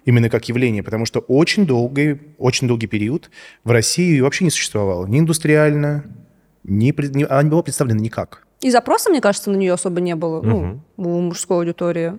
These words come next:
Speaker 2: у широкой мужской аудитории.
Speaker 1: Хм.
Speaker 2: Тех, кому надо, вот можно было пойти там, э, сшить пальто в ателье, например, и пришить к нему
Speaker 3: Бирочку.
Speaker 2: бирку.
Speaker 1: Это
Speaker 2: Да.
Speaker 1: очень сильно зависит от региона, понимаешь? Даже в С С С Р,
Speaker 2: Мгм.
Speaker 1: например, были разные, разные регионы,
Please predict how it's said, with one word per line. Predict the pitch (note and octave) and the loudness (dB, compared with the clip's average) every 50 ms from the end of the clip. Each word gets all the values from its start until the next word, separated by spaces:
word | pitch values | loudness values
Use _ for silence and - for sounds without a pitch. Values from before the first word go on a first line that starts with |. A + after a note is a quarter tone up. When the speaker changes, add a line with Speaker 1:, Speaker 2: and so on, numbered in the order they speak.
| - - - - | -12 -12 -6 -4
Speaker 2:
у | A#3+ | -4
широкой | F#3+ - C4+ A#3 G#3+ G3 F#3 - F3 | -2 0 2 2 2 2 2 -2 -4
мужской | E3+ E3+ - - - E3+ | -6 -6 -6 -6 -6 -4
аудитории. | E3 D#3+ E3+ E3 - E3+ D#3+ D#3+ D#3 E3 F3+ _ _ _ - | -4 -4 -6 -6 -4 -4 -4 -4 -6 -8 -10 _ _ _ 2
Speaker 1:
Хм. | D#3 F#3 E3 B2+ G#2 F#2 F2 E2 D#2+ - - - | 6 6 8 8 6 4 0 -4 -6 -10 -10 -2
Speaker 2:
Тех, | - C#4 C#4+ C#4+ | 0 0 2 2
кому | E4+ C#4+ C#4 | 2 2 4
надо, | C4+ C#4 F4 B4 A4 D#4 | 4 4 4 6 4 4
вот | A#3 - - | 2 2 2
можно | B3 C#4 C#4+ C#4+ C4 | 2 2 4 4 2
было | A#3+ C4 B3+ | 4 4 4
пойти | B3 A3+ A#3+ A#3+ - C#4 | 4 2 0 0 0 0
там, | - B3 G#3+ G#3 G3 G3+ | 0 2 2 2 2 2
э, | G3+ G3 G3 G3 G3 | 4 4 4 2 2
сшить | G3+ - - C4+ A#3 - | 0 0 0 -2 -2 0
пальто | - B3 A#3 - B3+ G#3 | 0 -2 0 2 0 0
в | E3+ | 0
ателье, | F3 - G3 F#3 F#3+ F3 E3+ | 0 -2 -2 -2 0 0 0
например, | E3 D#3+ - - F#3 F3 E3+ E3+ | -2 -4 -4 -2 -2 0 0 0
и | F#3 | 0
пришить | - - G3 - - G3+ - | -2 -2 -4 -2 -4 -4 -4
к | - | -2
нему | - G3 F#3 F#3 F3+ F3+ F3 F3 E3+ E3+ F3 F3 | -2 0 0 2 2 2 2 0 0 0 -2 -2
Speaker 3:
Бирочку. | F#3+ - - - - G#3+ G3+ - - - F#3 | -2 0 0 2 4 4 2 2 0 -4 -4
Speaker 2:
бирку. | F3 - | -2 2
Speaker 1:
Это | - - G#3 | 2 4 4
Speaker 2:
Да. | F#3 F3+ E3+ | 4 4 4
Speaker 1:
очень | D#3+ D#3+ - D3+ C3+ | 2 0 0 -2 -2
сильно | - D3+ C3+ C3+ | -2 -2 -2 0
зависит | A#2+ A#2+ B2+ B2+ - | 0 0 -2 -2 -4
от | A#2+ - | -6 -6
региона, | A2+ A2 A2 A2+ A2 G2+ F#2 F2+ D#2+ | -6 -4 -4 -4 -4 -4 -6 -8 -10
понимаешь? | - F2+ G#2 B2 A#2+ | -8 -6 -6 -4 -4
Даже | A2+ A2 G#2+ G#2+ | -4 -4 -4 -4
в | G#2+ | -4
С | - - | -2 2
С | C3+ B3+ B3+ | 2 2 4
С | A#3+ | 2
Р, | D#3 E3 | 2 0
Speaker 2:
Мгм. | F3 | 0
Speaker 1:
например, | D#3+ - B2 A#2+ A2+ G#2 | -2 -2 -4 -4 -4 -4
были | G2 A2 G#2+ A2 | -4 -4 -4 -4
разные, | G#2 G#2+ G#2 G#2 F#2+ G2+ G2 F#2+ F#2 F#2 - _ _ - | -2 -2 -2 -2 -4 -6 -6 -6 -8 -8 -12 _ _ -2
разные | A#2+ A#2+ A2+ G#2 G#2 A2+ A#2 | 2 2 2 2 0 -2 -2
регионы, | A#2 C3 C#3+ C#3+ D3 D3 D3+ C#3+ D3 D3+ | -2 -2 -2 0 0 0 0 -2 -4 -8